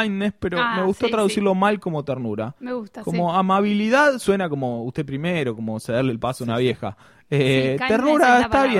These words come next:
Speaker 1: bien.
Speaker 2: totalmente.
Speaker 1: Es ternura y generosidad. No es
Speaker 3: Carnes, me gustó que
Speaker 1: no
Speaker 3: el
Speaker 1: es
Speaker 3: consejo sea
Speaker 1: carnes.
Speaker 3: carnes.
Speaker 1: No es mucho más que eso y que es un esfuerzo cotidiano si es que tenés ganas de que todo prospere.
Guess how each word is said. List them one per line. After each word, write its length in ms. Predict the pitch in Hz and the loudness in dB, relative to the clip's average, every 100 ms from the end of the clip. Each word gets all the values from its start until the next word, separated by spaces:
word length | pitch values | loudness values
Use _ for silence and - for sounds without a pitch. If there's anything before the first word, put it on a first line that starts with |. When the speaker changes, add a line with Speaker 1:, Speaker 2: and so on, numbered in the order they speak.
| 143 | 0
Speaker 1:
bien. 120 | 196 - - | -4 -12 -20
Speaker 2:
totalmente. 380 | 220 262 240 214 | -6 -4 -4 -4
Speaker 1:
Es 60 | |
ternura 380 | 233 302 311 285 | 0 0 2 0
y 40 | 254 | -2
generosidad. 640 | 208 190 180 - 156 120 | -4 -6 -8 -6 -6 -6
No 40 | 113 | -6
es 60 | |
Speaker 3:
Carnes, 560 | - 220 220 160 110 - | 0 2 2 -4 -10 -12
me 100 | 117 | -12
gustó 240 | 127 156 | -8 -2
que 60 | 170 | 2
Speaker 1:
no 20 | |
Speaker 3:
el 60 | 226 | 2
Speaker 1:
es 60 | 208 | 2
Speaker 3:
consejo 120 | - | 4
sea 100 | 147 | 4
Speaker 1:
carnes. 240 | 127 117 113 | 4 0 -2
Speaker 3:
carnes. 380 | 104 98 - _ _ | -6 -14 -18 _ _
Speaker 1:
No 140 | 165 | 6
es 100 | 226 | 6
mucho 320 | 214 220 214 170 | 6 2 -4 -8
más 180 | 175 | -10
que 240 | - 170 185 | -10 -10 -8
eso 380 | - 233 339 - | -8 -8 -8 -12
y 160 | 185 139 | -14 -10
que 140 | 143 | -8
es 180 | 143 - | -10 -10
un 160 | 143 139 | -8 -8
esfuerzo 400 | 131 165 165 147 | -8 -12 -12 -12
cotidiano 420 | 160 175 185 302 | -10 -8 -8 -8
si 140 | - | -8
es 80 | 151 | -8
que 100 | 135 | -8
tenés 220 | 113 113 | -8 -8
ganas 240 | 113 113 110 | -8 -10 -10
de 60 | |
que 100 | 101 | -14
todo 100 | 127 | -16
prospere. 520 | 139 160 - 196 226 | -12 -12 -10 -10 -10